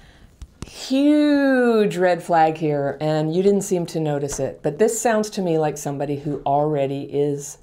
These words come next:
married, married or living in a relationship. Where is he on Christmas? When does he take a holiday? Where does he sleep? Have you ever been to his house?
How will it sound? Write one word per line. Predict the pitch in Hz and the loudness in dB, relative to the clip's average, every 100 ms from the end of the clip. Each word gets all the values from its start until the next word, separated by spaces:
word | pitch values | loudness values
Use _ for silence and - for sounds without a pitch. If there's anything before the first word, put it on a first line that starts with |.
| - | -8
married, | 190 233 156 139 - _ _ _ _ - | -4 -2 -2 -6 -12 _ _ _ _ -6
married | 165 202 202 | -2 0 0
or | 196 | 0
living | 196 190 185 | 0 -2 -4
in | |
a | 185 | -4
relationship. | 180 196 202 170 - 127 - - _ _ - _ - - - | -2 -2 -4 -8 -10 -12 -16 -20 _ _ -20 _ -20 -20 -2
Where | 190 233 | 2 4
is | 285 285 | 2 0
he | 220 | 0
on | 151 143 | 0 -2
Christmas? | - 135 - 135 - - - _ _ _ _ _ _ _ _ _ _ - | -8 -10 -10 -14 -16 -20 -20 _ _ _ _ _ _ _ _ _ _ -18
When | 185 180 190 196 220 226 | -14 -12 -2 2 4 4
does | 233 247 | 4 2
he | 220 | -2
take | 190 170 | -2 -2
a | 143 | -2
holiday? | 143 135 139 135 135 139 - - _ - - - | -6 -6 -8 -8 -10 -12 -16 -20 _ -20 -20 -12
Where | 190 214 | 0 2
does | 226 240 | 2 0
he | 247 | -2
sleep? | 214 - 262 - | -4 -4 -4 -4
Have | 180 180 | -4 0
you | 196 | 2
ever | 208 214 | 4 2
been | 208 208 | 0 -2
to | 208 214 | -2 -4
his | 185 | -4
house? | 165 170 226 240 - - | -6 -6 -8 -10 -16 -20